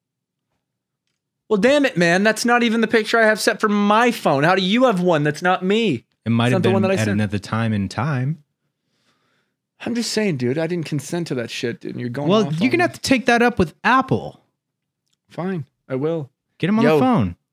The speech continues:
Speaker 1: did you see the goddamn slap?
Speaker 2: Yep. That's some wild shit, bro.
Speaker 1: Unbelievable that he
Speaker 2: Look.
Speaker 1: slapped him.
Speaker 2: Look.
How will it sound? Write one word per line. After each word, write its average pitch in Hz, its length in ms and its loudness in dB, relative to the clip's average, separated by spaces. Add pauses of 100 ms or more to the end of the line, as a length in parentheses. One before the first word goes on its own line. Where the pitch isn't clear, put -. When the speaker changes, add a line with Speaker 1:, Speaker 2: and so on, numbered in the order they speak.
(500)
Speaker 1:
did 123 200 -2
you 127 120 0
see 127 180 -4
the 135 80 -2
goddamn 127 560 -2
slap? 131 520 -4 (2500)
Speaker 2:
Yep. 92 340 -6 (1900)
That's 113 180 -6
some 98 200 -2
wild 92 440 -4
shit, 82 320 -6
bro. 80 380 -10 (100)
Speaker 1:
Unbelievable 202 2000 4
that 120 200 0
he 120 160 -2
Speaker 2:
Look. 104 160 2
Speaker 1:
slapped 98 360 -6
him. 113 220 -12 (460)
Speaker 2:
Look. 90 380 -8